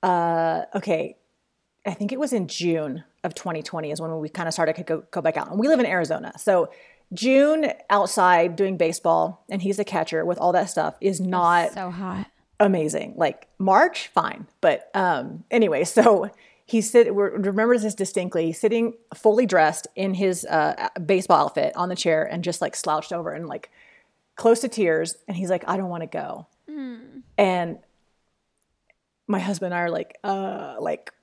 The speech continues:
Speaker 1: <laughs> what the heck?" So my husband of Kent goes into the whole, what do you think, what do you think he, he, what might have said to my son?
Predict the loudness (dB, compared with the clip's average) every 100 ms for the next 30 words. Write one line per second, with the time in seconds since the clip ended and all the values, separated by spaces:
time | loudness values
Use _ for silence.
0 | _ _ -12 -12 -12 -16 _ -4 -2 0
1 | -2 -2 -8 -20 -20 -20 -20 _ -12 6
2 | 10 10 10 6 2 4 4 4 2 -2
3 | 2 2 2 6 8 8 6 0 2 2
4 | 4 4 4 4 4 2 0 -2 0 4
5 | 4 6 2 2 -2 0 2 2 2 0
6 | 0 -2 -2 -10 -8 -10 -12